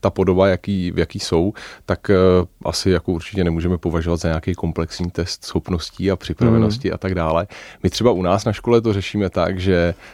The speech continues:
Speaker 1: ty děcka k nám přijdou skoro na půl dne nebo na celý den, běhají tam po zahradě, točí videa, zpracovávají prostě nějaký projekty a takovýhle věci.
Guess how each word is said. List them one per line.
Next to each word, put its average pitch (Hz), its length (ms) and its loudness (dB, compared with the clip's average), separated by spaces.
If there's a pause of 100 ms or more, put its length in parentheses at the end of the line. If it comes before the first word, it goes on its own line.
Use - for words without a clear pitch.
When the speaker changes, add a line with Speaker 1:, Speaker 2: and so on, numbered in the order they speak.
Speaker 1:
ty - 100 -2
děcka 85 280 -2
k - 60 -4
nám 87 160 2
přijdou 87 360 -2
skoro 80 440 -2
na 71 180 -4 (180)
půl 76 260 -4
dne 71 180 -4
nebo 78 180 -2
na 67 60 -2
celý 80 300 -2
den, 76 220 -2
běhají 80 240 0
tam 82 180 -2
po 85 100 -4
zahradě, 80 440 -2
točí 80 320 -4
videa, 78 440 -2 (340)
zpracovávají 80 760 -2
prostě - 320 -10
nějaký 76 440 -6
projekty 78 640 -4
a 73 40 -8
takovýhle 80 420 -8
věci. 78 340 -10